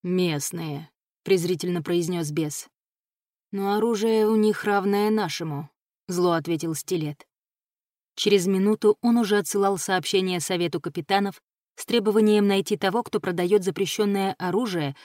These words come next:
разработанное на трёх мирах. «Такое ощущение, что нами занялись всерьёз», заметил бес.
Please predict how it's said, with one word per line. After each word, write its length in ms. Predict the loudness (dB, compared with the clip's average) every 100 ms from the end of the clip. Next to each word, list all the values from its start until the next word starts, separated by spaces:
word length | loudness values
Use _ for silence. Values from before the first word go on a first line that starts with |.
| _
разработанное 800 | -4 0 0 0 0 2 0 0
на 140 | -2
трёх 260 | -2 -4 -2
мирах. 480 | -6 -6 -8 -12 _ _ _ _ _ _ _ _ _ _ _ _ _
«Такое 500 | -6 0 0 2 0
ощущение, 720 | 0 -2 -2 0 0 0 -4
что 200 | -4 -2
нами 280 | 2 2 2
занялись 540 | 2 2 4 2 0
всерьёз», 720 | -4 -2 -2 0 -2 -4 -12 -16 _ _ _ -8
заметил 480 | -4 -4 -4 -4
бес. 400 | -4 -4 -8 -12